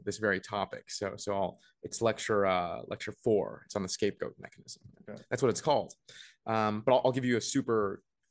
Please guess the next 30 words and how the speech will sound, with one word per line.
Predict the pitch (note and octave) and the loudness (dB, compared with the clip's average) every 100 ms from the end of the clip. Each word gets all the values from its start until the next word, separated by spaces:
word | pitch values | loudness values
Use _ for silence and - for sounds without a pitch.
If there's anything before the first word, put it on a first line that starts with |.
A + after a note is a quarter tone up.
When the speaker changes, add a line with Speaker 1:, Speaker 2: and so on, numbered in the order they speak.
| _ _ | _ _
Speaker 1:
quick | - D3 - | -2 -2 -2
T | - | -2
L | A2+ G#2 | 0 2
D | G#2 | 2
R, | G2 F#2+ G2 B2 - | 4 4 0 -6 -10
and | G2 | -6
then | G2+ | -4
you | |
can | G2+ | -4
tell | F#2 G2+ | -2 -2
me | F#2+ | 0
where | F#2 F#2+ | 2 2
you | F#2 | 2
wanna | F#2 F2+ | 0 -2
double | E2 E2+ E2+ | -2 -4 -4
click. | - E2+ _ - - _ - - - - - _ _ _ _ - | -8 -10 _ -20 -20 _ -20 -20 -20 -20 -20 _ _ _ _ -6
So | - D#3+ D3 C3+ - - _ _ _ _ - | 4 8 8 6 2 -8 _ _ _ _ -10
Girard | C3 B2 C#3 E3+ F3 G#2 - - | -4 2 4 6 4 2 -2 -12
first | - - E3 F3 - | -10 0 0 0 -6
explains, | - - - A#2+ A2 G#2+ G#2 G#2 - - - C3+ | -6 -6 0 2 4 2 0 -2 -8 -14 -2 2
or | C3 | 4
gives | C3+ B2+ | 4 2
an | A#2 | 0
explanation | G#2 - G#2+ A2 C#3 - - _ _ _ | -2 -2 0 2 0 -4 -10 _ _ _
for | - G#2+ G2+ G2 F#2+ | -8 0 2 2 0
why | G#2+ A#2+ A2+ | 4 4 4
he | G#2+ | 0
thinks | - G2+ G2 | -6 -8 -8
conflict | - G#2 G2 - - | -4 -4 -4 -10 -6
happened | G2 F#2+ - | -4 -4 -8